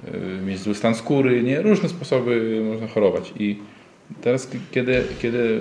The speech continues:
prowadzimy taki, e, sposób, e, życia, że widać na zewnątrz, że nie jesteśmy zdrowi, no bo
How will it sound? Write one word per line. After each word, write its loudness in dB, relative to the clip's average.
prowadzimy 2
taki, 2
e, -12
sposób, 0
e, -8
życia, -2
że -4
widać 4
na 4
zewnątrz, 4
że -2
nie 2
jesteśmy 0
zdrowi, 6
no -2
bo 2